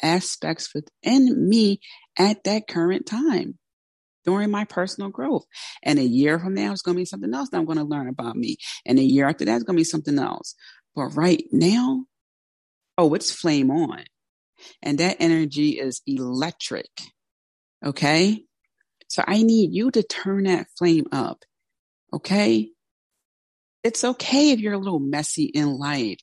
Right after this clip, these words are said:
I'm talking about brackets on the back of my teeth and my speech gets slurred sometimes, you know? Like, <laughs> I have to state a sentence over and over and over again sometimes, or, you know,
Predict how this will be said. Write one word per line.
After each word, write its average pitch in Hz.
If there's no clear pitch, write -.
I'm 240
talking 240
about 185
brackets 196
on 196
the 190
back 196
of 214
my 202
teeth 247
and 190
my 185
speech 208
gets -
slurred 165
sometimes, 120
you 156
know? 202
Like, 208
<laughs> -
I 214
have 277
to 220
state -
a 226
sentence 214
over 220
and 240
over 240
and 254
over 277
again 170
sometimes, 143
or, 139
you 185
know, 160